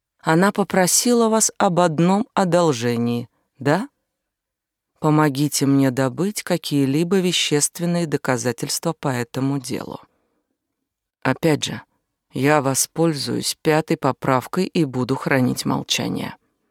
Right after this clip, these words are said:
Она угрожала вам, требуя предоставить ей перстень и волосы, или же вы просто передали ей их,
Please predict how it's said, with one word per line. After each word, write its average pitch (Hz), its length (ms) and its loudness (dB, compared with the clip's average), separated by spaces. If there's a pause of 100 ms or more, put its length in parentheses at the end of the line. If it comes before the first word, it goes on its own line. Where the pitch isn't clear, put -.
(1000)
Она 143 420 4
угрожала 151 640 0
вам, 135 280 -2 (240)
требуя 147 520 4
предоставить 143 920 0
ей 143 180 2
перстень 196 600 0 (240)
и 226 140 2
волосы, 131 680 0 (220)
или 175 260 4
же 156 180 2
вы 156 140 4
просто 175 640 -2 (280)
передали 139 580 2
ей 127 380 0
их, 131 280 -4